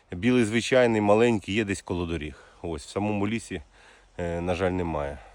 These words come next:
Єдине, що добре, що в-, зустрів підписника, показав нові локації. Дякую йому, якщо він дивиться. Ось, будемо їх топтати, треба їх вивчати. Ось. Ну, таке, я вам говорив, що знаєш ліс, ти з грибом. Він зайшов, він собі збирає вже.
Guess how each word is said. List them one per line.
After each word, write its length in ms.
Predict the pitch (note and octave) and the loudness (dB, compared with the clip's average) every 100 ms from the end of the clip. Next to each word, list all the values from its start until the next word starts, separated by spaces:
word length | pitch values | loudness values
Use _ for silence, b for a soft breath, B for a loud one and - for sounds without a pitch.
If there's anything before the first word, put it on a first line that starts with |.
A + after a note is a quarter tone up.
| B | B
Єдине, 360 | G#2 G#2 A#2 G#2+ | -6 -4 -2 -4
що 340 | - G#2+ G2+ | -4 -4 -4
добре, 340 | F#2 A2+ G#2+ G2+ | -2 -4 -2 -6
що 380 | - G2 F#2 F2+ | -6 -6 -4 -6
в-, 240 | - - | -10 -12
зустрів 500 | F#2+ - G#2+ G#2+ F#2+ | -10 -10 -4 -2 -2
підписника, 560 | - F2+ B2 - F2+ F2 | -6 -8 -8 -6 -8 -6
показав 400 | F2+ F2+ G2 F#2+ | -4 -2 0 0
нові 200 | G2 F#2 | 0 -2
локації. 580 | G2 - A2+ - D#2 | -4 0 -2 -2 -8
Дякую 400 | D2 F2 - F2+ | -2 -2 -2 -4
йому, 300 | F#2 G2+ A2+ - B B B | -4 -4 -6 -10 B B B
якщо 240 | D#2 - | -14 -8
він 140 | F2+ F2 | -8 -6
дивиться. 400 | E2+ D2 - - B B B B | -8 -10 -12 -18 B B B B
Ось, 180 | F#2 E2 | -6 -4
будемо 280 | E2+ G#2+ G#2+ | -4 -2 -2
їх 100 | - | -2
топтати, 480 | G2+ - E2 - D#2 | -6 -4 -4 -4 -6
треба 240 | G2 F2+ | -4 -4
їх 120 | F2 | -4
вивчати. 540 | F2+ D#2 D2+ C2+ D2+ C#2 - | -6 -8 -10 -12 -16 -16 -10
Ось. 240 | D#2 C2+ - | -10 -10 -4
Ну, 220 | B2+ B2+ | -4 0
таке, 380 | D#3 D3+ E3 G#2 | 0 2 2 6
я 140 | G#2+ | 6
вам 120 | G#2+ | 4
говорив, 320 | G#2+ A#2+ A#2 | 2 2 -2
що 320 | - G2 F2+ D#2+ | -2 -4 -4 -2
знаєш 400 | G#2+ A2 G#2 A2+ | 4 4 4 -2
ліс, 360 | C3 G#2+ - - | -6 -8 -14 -8
ти 120 | G#2 | -6
з 80 | F2 | -4
грибом. 400 | F#2+ E2+ D#2 D#2+ | -4 -2 -2 -2
Він 140 | G#2 | -4
зайшов, 360 | G#2 - C3+ A2 | -4 -2 -2 0
він 120 | F#2+ | -2
собі 200 | G2+ F#2 | -6 -8
збирає 400 | E2+ F#2 E2 C#2 | -4 0 0 0
вже. 200 | C#2 | -6